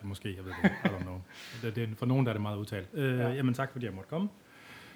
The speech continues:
Speaker 1: Øh, jamen, øhm, jeg er professionel, øh, muskelnørd. Jeg har sådan været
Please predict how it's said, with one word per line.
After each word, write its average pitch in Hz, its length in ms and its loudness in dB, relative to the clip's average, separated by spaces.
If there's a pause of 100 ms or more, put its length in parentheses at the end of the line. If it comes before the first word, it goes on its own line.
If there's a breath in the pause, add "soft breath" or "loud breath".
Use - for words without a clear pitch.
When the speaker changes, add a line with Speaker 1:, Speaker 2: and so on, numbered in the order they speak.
(120)
Speaker 1:
Øh, 107 1200 4
jamen, 107 360 2
øhm, 95 760 -4 (420 soft breath)
jeg 123 300 2
er 98 460 -4
professionel, 110 540 -4 (180)
øh, 92 400 -10
muskelnørd. 117 720 -2 (120)
Jeg 110 80 -4
har 101 140 -2
sådan 95 280 -4
været 90 260 -8